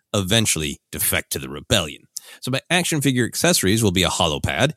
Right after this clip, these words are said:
and maybe an Imperial code cylinder that's kinda like a skeleton key that can unlock all kinds of stuff. Uh, doesn't need to have a lot of articulation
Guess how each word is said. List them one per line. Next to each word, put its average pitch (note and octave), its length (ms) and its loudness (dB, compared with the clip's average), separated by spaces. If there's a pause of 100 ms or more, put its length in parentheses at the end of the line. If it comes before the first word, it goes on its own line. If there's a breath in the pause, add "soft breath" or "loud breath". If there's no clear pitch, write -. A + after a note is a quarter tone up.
(220 soft breath)
and F#2+ 220 -2
maybe F2+ 380 2
an F2+ 80 -2
Imperial F2 500 0
code D3+ 380 2
cylinder F2 420 2
that's G#2 220 0
kinda D#3+ 280 0
like G2 200 0
a E2 80 -6
skeleton F2 560 -2
key F#2+ 200 0
that D#2+ 160 -4
can D#2+ 220 -10
unlock F2 520 -2
all D2 120 -8
kinds D2+ 260 -10
of - 100 -16
stuff. - 340 -4 (440 loud breath)
Uh, G2 200 2
doesn't C3+ 240 4
need C#3 140 4
to D3 60 4
have C#3 120 4
a B2+ 40 2
lot B2+ 160 4
of A#2+ 80 2
articulation C3 760 2